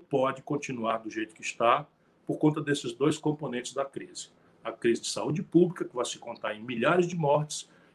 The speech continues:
e a crise econômica, que também está destruindo, como jamais aconteceu, as oportunidades de trabalho, de emprego, de salário, de renda, de uma maioria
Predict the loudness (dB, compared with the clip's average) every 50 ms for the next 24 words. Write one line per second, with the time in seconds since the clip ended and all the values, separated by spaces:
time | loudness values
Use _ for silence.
0 | _ _ 6 6 6 8 8 8 8 8 2 -4 -6 -4 -4 -2 -2 -4 -4 -6
1 | -6 -6 -6 -6 -6 -8 -2 0 0 0 0 -2 -4 -4 -4 -4 -4 -4 -4 -4
2 | -2 -2 -2 2 4 6 8 8 6 6 4 4 4 4 4 6 4 4 6 6
3 | 4 4 2 0 -2 -6 -8 -8 -8 -8 -8 -8 -8 -8 -6 -6 -6 -6 -8 -10
4 | -16 _ _ _ _ _ _ _ _ -4 -2 -2 -2 -2 -4 -6 -4 -4 -2 -2
5 | 0 -2 -2 -4 -6 -6 -6 -4 0 2 2 2 0 -2 -10 -18 -8 _ 0 0
6 | 0 0 -4 -8 -10 -6 -4 -4 -2 0 0 0 -2 -2 -4 -8 -8 -4 -4 -4
7 | -4 -4 -6 -12 -20 _ _ _ _ _ _ _ _ _ _ -18 -10 -6 -4 -2
8 | -2 -2 0 0 2 2 0 0 0 -2 -2 -4